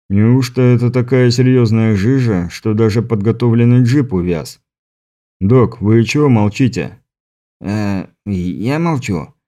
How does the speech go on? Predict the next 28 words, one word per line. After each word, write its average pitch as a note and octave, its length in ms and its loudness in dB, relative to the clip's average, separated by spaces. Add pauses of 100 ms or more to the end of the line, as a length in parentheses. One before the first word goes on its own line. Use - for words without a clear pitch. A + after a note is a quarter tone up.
(500)
А G#2 160 -2
можно D3 420 0
пойти A#2 300 -4
посмотреть?" A2+ 760 -4 (220)
Чернявский A2 580 0
обернулся G#2+ 500 0
к - 60 -6
Андрею. G#2 580 -2 (840)
"Можно F#2+ 440 0
даже A2+ 280 2
сбегать", G#2+ 480 2
сказал F#2+ 400 -2
Лунёв, F#2+ 500 -2
"с - 140 -10
Мухой". - 480 -4 (800)
Сталкер D#3+ 460 0
и E3 60 4
Док D#3+ 260 0
без D3+ 200 -2
промедления C#3 720 2
покинули G#2+ 520 0
машину D3 500 0
и D3 140 -2
вскоре D3 340 0
уже D3+ 200 0
сидели C#3+ 420 0
на C#3 140 -2
корточках B2 600 -4